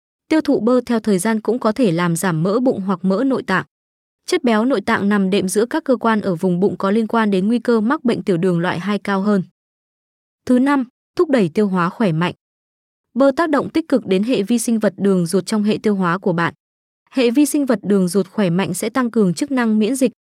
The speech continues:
chống viêm và bảo vệ chống lại các bệnh mãn tính.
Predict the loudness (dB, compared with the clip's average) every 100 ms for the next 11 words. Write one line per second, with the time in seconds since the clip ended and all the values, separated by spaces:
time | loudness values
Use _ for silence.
0 | _ 0 2 2 2 0 0 -2 0 -2
1 | 0 0 0 0 -2 -2 -2 0 -2 -2
2 | 0 0